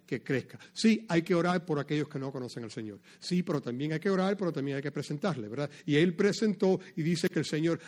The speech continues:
a través de estos ciento veinte años, me imagino que era ciento veinte años, porque eso fue lo que el Señor le dio. Me imagino que a través de estos ciento veinte años, que, que tú solo eres el único justo, nadie se ha arrepentido, ¿verdad?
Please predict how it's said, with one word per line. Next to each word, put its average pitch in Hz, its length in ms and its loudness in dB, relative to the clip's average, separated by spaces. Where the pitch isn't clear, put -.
a 147 160 0
través 156 200 0
de 214 60 4
estos 196 200 2
ciento 190 280 2
veinte 190 380 2
años, - 140 -4
me 196 60 4
imagino 226 360 4
que 220 60 -2
era 185 100 2
ciento 170 220 0
veinte 147 200 0
años, 151 200 0
porque 170 180 -4
eso 165 140 0
fue 170 120 0
lo 175 100 0
que 165 100 0
el 143 40 0
Señor - 200 -2
le 147 60 2
dio. - 180 2
Me 151 120 0
imagino 180 200 4
que 196 80 0
a 170 40 2
través 175 180 2
de 214 60 6
estos 208 160 -2
ciento 214 260 2
veinte 196 320 2
años, 151 400 -2
que, 160 200 4
que 160 180 0
tú 208 240 -2
solo 220 400 2
eres 190 160 2
el 196 140 0
único 214 360 0
justo, 180 320 -2
nadie 165 240 0
se 220 80 -4
ha 190 40 0
arrepentido, 170 440 -2
¿verdad? 135 220 -4